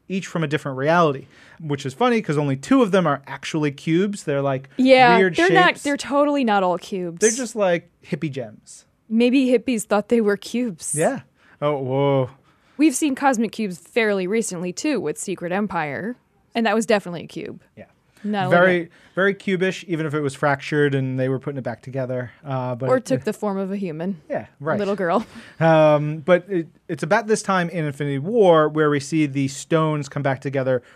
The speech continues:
Speaker 1: for the Gauntlet. And we see Magus's plans reveal, Captain America taking charge, the Earth in major crisis. It feels big, and a lot of it mirrors Infinity Gauntlet in, in such cool ways.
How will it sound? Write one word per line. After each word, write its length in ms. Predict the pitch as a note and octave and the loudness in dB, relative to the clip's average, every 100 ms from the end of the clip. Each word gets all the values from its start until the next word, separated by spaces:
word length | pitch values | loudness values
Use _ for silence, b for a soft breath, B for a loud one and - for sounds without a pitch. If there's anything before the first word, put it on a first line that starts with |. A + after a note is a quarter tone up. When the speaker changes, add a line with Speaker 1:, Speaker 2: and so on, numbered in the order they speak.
| b | b
Speaker 1:
for 180 | _ C3+ | _ -10
the 80 | B2 | -8
Gauntlet. 500 | A#2 E3+ C3+ A2 - b b - | 2 2 2 -6 -18 b b -8
And 360 | C#3+ C#3 C#3 C3+ | -4 -2 -2 -4
we 80 | |
see 180 | C3+ C3+ | -6 -12
Magus's 440 | A#2 A#2 G#2+ - - | -14 -16 -16 -20 -6
plans 360 | A#3 C4 A#3 | 2 2 2
reveal, 400 | A3 A3 G#3 G3+ | 2 6 6 6
Captain 300 | - C#3+ - | 2 -2 0
America 340 | D3 D3+ D3+ D3+ | 2 2 2 0
taking 340 | D3+ C#3 B2+ | -2 -6 -8
charge, 580 | - E3+ E3 D#3+ E3 C#3+ b b b | 0 4 6 6 2 -2 b b b
the 160 | C#3+ D3 | -6 -4
Earth 300 | D3+ D#3 C#3+ - | -2 -2 -4 -10
in 240 | D3 C#3 | -6 -4
major 260 | C#3+ C3+ C3 | -4 -6 -6
crisis. 500 | - C#3 C3+ C3+ - b b | -4 -2 -4 -10 -12 b b
It 120 | F3 | -10
feels 340 | - A3+ A#3 D#3+ | -2 -2 -2 -2
big, 420 | D#3+ D3+ D3 C3+ b b | 0 0 0 -6 b b
and 120 | D3+ | -2
a 40 | D3 | 2
lot 220 | C#3+ D3+ | 2 2
of 80 | D3+ | -2
it 100 | D#3 | -4
mirrors 540 | D3 C#3+ C#3 C#3 C3+ | -2 0 0 -2 -4
Infinity 460 | D#3 C3+ C#3 C3+ B2+ | -8 -10 -8 -10 -8
Gauntlet 400 | C3 B2 B2+ B2+ | -8 -8 -8 -8
in, 200 | C3+ C3+ | -8 -8
in 100 | D3 | -10
such 260 | C3 C3+ C3 | -6 -8 -8
cool 200 | - C3 | -10 -8
ways. 380 | A#2+ A2 - | -8 -12 -16